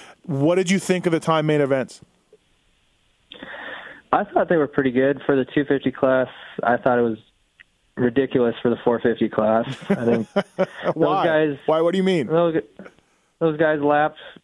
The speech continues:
Speaker 2: lapped each other, like, three times. Like, you know, lapped
Speaker 1: Yep.
Speaker 2: Dungey and Tomac probably lapped the last place probably four or five times.
Speaker 1: Yeah, three at
Speaker 2: So
Speaker 1: least
Speaker 2: it's
Speaker 1: for sure. Yep. Yep.
Speaker 2: Yeah, it's, I think it's a little bit long for them, but I think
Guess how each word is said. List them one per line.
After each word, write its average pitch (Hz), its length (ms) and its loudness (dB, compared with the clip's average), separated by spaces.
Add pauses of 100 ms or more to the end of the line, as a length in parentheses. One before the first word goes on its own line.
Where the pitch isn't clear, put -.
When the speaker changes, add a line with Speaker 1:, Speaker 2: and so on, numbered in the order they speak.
(120)
Speaker 2:
lapped 143 340 0
each 143 160 -4
other, 143 240 2
like, 139 300 0
three 143 160 0
times. 143 440 0 (340)
Like, 120 260 0 (220)
you 131 100 -2
know, 117 280 2
lapped 127 300 0 (140)
Speaker 1:
Yep. 147 140 0
Speaker 2:
Dungey 135 380 2
and 120 300 0 (100)
Tomac 127 380 0
probably 127 220 0
lapped 123 380 0 (120)
the 131 80 0
last 123 320 0
place 127 280 2
probably 123 280 2
four 123 180 2
or 123 60 0
five 120 260 0
times. 135 360 0 (260)
Speaker 1:
Yeah, 156 200 2
three 185 280 0
at 165 40 0
Speaker 2:
So 143 40 0
Speaker 1:
least 131 220 2
Speaker 2:
it's 117 80 -2
Speaker 1:
for 139 120 -4
sure. 131 340 -2
Yep. 135 220 0 (240)
Yep. 131 220 -6
Speaker 2:
Yeah, 120 540 2
it's, 117 100 -6 (420)
I 117 140 2
think 120 200 2
it's 117 160 0 (960)
a 135 40 2
little 170 160 2
bit 143 140 2
long 127 400 0
for 127 100 0
them, 123 340 2
but 117 200 2
I 117 80 2
think 120 320 -2